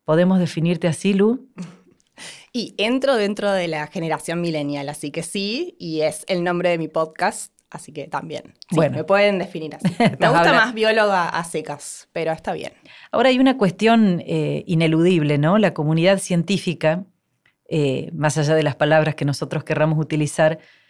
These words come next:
Speaker 1: nos avisa
Speaker 2: Ujú.
Speaker 1: que el mundo se enfrenta a múltiples riesgos climáticos que viviremos durante las próximas dos décadas y que no son tan optimistas porque nos traerán muchas dificultades,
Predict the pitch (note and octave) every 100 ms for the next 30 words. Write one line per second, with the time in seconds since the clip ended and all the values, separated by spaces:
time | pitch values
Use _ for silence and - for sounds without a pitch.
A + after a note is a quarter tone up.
0 | _ - F3 - E3 G#3 F3+ - B2+ B2+
1 | A3+ A3 A#3+ C4+ - D#3+ D#3 D#3+ E3 E3+
2 | E3 D3+ E3 E3 D#3 D#3+ E3 F#3 E3+ D3+
3 | C#3+ C3+ C3 C#3+ C3+ C#3+ - C#3 C#3+ C#3
4 | C#3 - D3+ - - - _ _ - D#3
5 | D3+ D3 D#3+ D#3 D#3 D#3 - - D3 D3
6 | C#3+ C#3 C3 D3 D3+ - D3+ C3 D3+ E3+
7 | E3+ E3+ D#3+ E3+ F#3 - _ _ _ _
8 | _ _ _ _ _ _ _ A3+ C4 C#4
9 | C4+ B3 - F3 E3+ G#3 - G3+ F#3+ -
10 | C#3+ C#3 B2+ C#3+ C#3+ C#3 B2 - D3+ D#3+
11 | - - D3 C#3 - C#3 B2+ G#2+ C#2+ D#3
12 | _ _ _ _ _ _ _ _ E3 D3
13 | D#3+ D#3+ E3+ F3 D#3+ F#3 G#3+ D#3 C3 -
14 | C#3+ D3 B2+ B2+ A#2+ A#2+ - -